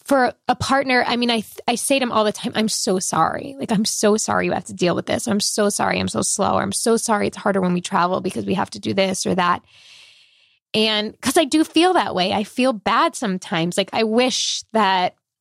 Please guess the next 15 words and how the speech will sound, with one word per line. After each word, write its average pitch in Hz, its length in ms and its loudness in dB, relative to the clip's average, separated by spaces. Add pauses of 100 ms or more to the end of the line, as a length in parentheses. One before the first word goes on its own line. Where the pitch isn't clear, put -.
(1120)
it's 277 140 0
enough 262 300 4
to - 100 -8
worry 226 140 2
about 208 160 0
your 175 100 -2
kids. - 680 -4 (200)
I 214 80 2
don't 214 160 4
want 208 160 2
him 190 140 2
to 180 80 2
worry 165 280 2
about 165 240 0 (180)
me. 185 600 0